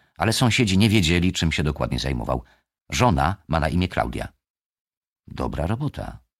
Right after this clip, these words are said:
pochwalił go zaskoczony komisarz. Nie spodziewał się, że ktokolwiek tutaj wykaże się inicjatywą. Sięgnął do wewnętrznej kieszeni kurtki i wyciągnął metalowy wizytownik.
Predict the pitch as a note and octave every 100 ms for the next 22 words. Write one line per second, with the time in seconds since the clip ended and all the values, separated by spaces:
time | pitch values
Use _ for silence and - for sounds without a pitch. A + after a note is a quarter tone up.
0 | _ _ _ _ - C#2 - C2 C2+ D2
1 | C2+ - D2+ C2 A#1 - A1+ A#1+ - -
2 | - _ _ _ _ _ _ E2+ - D2
3 | C2+ B1 A1 - B1 - - - A#1 A#1+
4 | - C#2 C2+ - B1+ - - - A1+ -
5 | - - - - - - _ _ _ _
6 | _ _ _ _ - F#2 - D2 C#2+ C#2
7 | C2 D#2+ - C#2+ C#2+ D2 C#2 C2 - F2+
8 | - F#2+ - _ _ _ _ E2 E2 -
9 | D2 D2 D2+ C#2 D2+ C2 B1+ B1+ B1+ A#1+
10 | A#1 G#1+ A1+ -